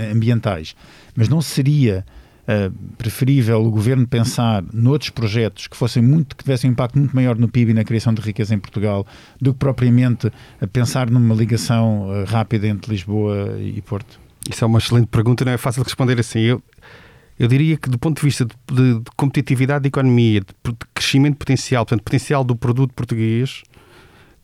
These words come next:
Speaker 2: eh, é preferível investimentos estruturantes que a prazo tenham efeitos de multiplicadores e, portanto, que permitam a economia crescer mais e ser mais competitiva.
Speaker 1: Ou seja,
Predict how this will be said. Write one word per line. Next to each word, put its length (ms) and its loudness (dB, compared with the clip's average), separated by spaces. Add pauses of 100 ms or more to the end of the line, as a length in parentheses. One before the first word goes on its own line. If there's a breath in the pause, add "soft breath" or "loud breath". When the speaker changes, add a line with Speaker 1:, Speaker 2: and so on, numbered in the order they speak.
(140)
Speaker 2:
eh, 220 2 (400)
é 100 -2
preferível 500 0
investimentos 480 0 (140)
estruturantes 500 -2
que 180 -4
a 40 -2
prazo 320 -2
tenham 280 2
efeitos 640 -2
de 840 -4 (280)
multiplicadores 600 -2
e, 40 -4
portanto, 240 -4
que 80 -20
permitam 320 4
a 60 2
economia 360 2
crescer 300 -2
mais 180 2
e 40 -10
ser 100 0
mais 140 0
competitiva. 480 -4 (120)
Speaker 1:
Ou 80 0
seja, 260 0